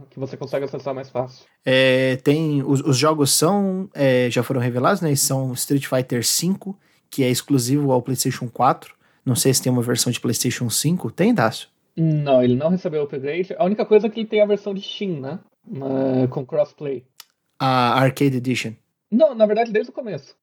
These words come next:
Speaker 2: Ah, tá. Entendi.
Speaker 1: É que
Speaker 2: Entendi.
Speaker 1: eles saíram duplo, que foi um negócio pra aumentar, só que deixando o Xbox de fora.
Speaker 2: A gente tem também Guilty Gear Strive, Mortal Kombat onze, Tekken sete, The King of Fighters quinze,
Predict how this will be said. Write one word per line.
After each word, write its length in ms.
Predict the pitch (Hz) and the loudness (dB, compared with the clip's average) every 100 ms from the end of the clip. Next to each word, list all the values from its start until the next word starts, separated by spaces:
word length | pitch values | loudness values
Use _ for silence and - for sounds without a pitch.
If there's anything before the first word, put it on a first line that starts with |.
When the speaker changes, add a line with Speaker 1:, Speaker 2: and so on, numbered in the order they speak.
| _ - | _ -6
Speaker 2:
Ah, 240 | - 180 147 | 0 2 2
tá. 300 | 131 110 - | 0 -2 -4
Entendi. 360 | - 123 113 - - _ _ | -4 -2 -2 -8 -14 _ _
Speaker 1:
É 80 | 139 | -6
que 80 | 170 | -2
Speaker 2:
Entendi. 140 | 160 | -2
Speaker 1:
eles 80 | 165 | 2
saíram 360 | 190 175 196 | 2 4 4
duplo, 280 | 180 196 - | 4 2 2
que 80 | - | -8
foi 160 | 185 196 | -2 0
um 40 | |
negócio 340 | 190 175 180 - | 2 0 -2 -4
pra 140 | 180 | -4
aumentar, 600 | 185 180 175 - 165 180 185 | -4 -2 -6 -4 -4 -2 -6
só 340 | - _ 196 | -8 _ -10
que 100 | 180 | -6
deixando 300 | 165 - 165 | -8 -8 -12
o 60 | 156 | -14
Xbox 260 | - 156 - | -12 -12 -12
de 80 | 143 | -18
fora. 320 | 139 123 - _ _ _ | -12 -12 -12 _ _ _
Speaker 2:
A 80 | 131 | 0
gente 200 | 135 147 | 2 2
tem 120 | 170 | 2
também 260 | 160 165 151 | 2 4 2
Guilty 320 | 135 190 202 170 | 2 0 0 0
Gear 160 | 165 | 2
Strive, 600 | 143 - 156 202 214 220 - | 2 2 2 2 0 -6 -6
Mortal 320 | 151 170 214 214 | 0 2 2 0
Kombat 380 | 190 170 - | 2 0 0
onze, 400 | 139 165 170 208 - _ - | -2 -2 -2 -6 -8 _ -4
Tekken 340 | 180 196 190 | -2 0 0
sete, 640 | 139 - 131 143 - 196 - _ _ _ 135 | 2 2 2 0 -2 -6 -10 _ _ _ -2
The 180 | 135 131 | 0 0
King 220 | 135 202 | 0 0
of 120 | 190 | 0
Fighters 500 | - 160 151 135 - | 0 0 0 0 -2
quinze, 580 | - - 160 196 180 220 | -4 -4 0 0 0 -4